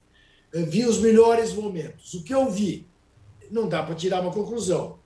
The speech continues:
Primeiro tempo do Galo, segundo tempo, principalmente o começo do América, com duas defesas extraordinárias, eh, do Everson.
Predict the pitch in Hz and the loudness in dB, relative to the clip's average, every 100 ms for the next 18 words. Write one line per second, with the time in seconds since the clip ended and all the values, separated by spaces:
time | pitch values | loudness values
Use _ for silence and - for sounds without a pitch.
0 | _ _ _ 170 196 208 190 160 185 175 | _ _ _ -4 2 4 4 2 0 0
1 | 170 185 170 208 240 277 302 - _ _ | -6 -6 0 2 4 2 -2 -8 _ _
2 | _ _ _ - 220 190 220 254 214 151 | _ _ _ -10 -6 -4 -2 -2 -4 2
3 | 226 - 170 - 285 - - 220 226 202 | 2 2 -4 -6 -4 -4 -4 -2 -2 -4
4 | 214 170 196 196 185 - 151 - _ _ | -6 -8 -6 -2 -2 -2 -8 -14 _ _
5 | _ 160 254 226 180 202 240 247 - 262 | _ 0 2 2 2 2 2 0 -8 -18
6 | - _ _ _ _ _ _ 214 202 156 | -20 _ _ _ _ _ _ -2 0 0
7 | 185 254 226 180 185 156 202 220 175 180 | 2 6 6 6 2 0 4 6 6 2
8 | 185 - 190 196 180 185 202 226 208 160 | -4 -6 -4 -2 -2 -2 0 0 0 -4
9 | - - - - _ _ _ _ 147 160 | -10 -16 -20 -20 _ _ _ _ -10 -8
10 | 160 175 220 233 - 269 269 | -4 2 2 2 -4 -10 -12